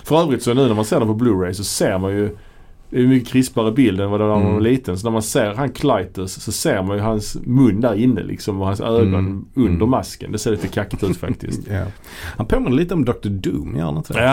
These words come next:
Speaker 1: verkligen,
Speaker 2: Utseendet.
Speaker 1: verkligen. Fast guld, ja,
Speaker 2: Mm.
Speaker 1: precis. Verkligen. Ja, ja, ja, ja, det är en här film man kan, man kan se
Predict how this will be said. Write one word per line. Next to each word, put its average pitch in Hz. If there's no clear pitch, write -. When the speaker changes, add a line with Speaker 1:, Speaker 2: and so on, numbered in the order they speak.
Speaker 1:
verkligen, 123
Speaker 2:
Utseendet. 107
Speaker 1:
verkligen. 101
Fast 113
guld, 107
ja, 107
Speaker 2:
Mm. 110
Speaker 1:
precis. 98
Verkligen. 113
Ja, 113
ja, 120
ja, 127
ja, 160
det 202
är 196
en 196
här 190
film 175
man 131
kan, 127
man 131
kan 117
se 101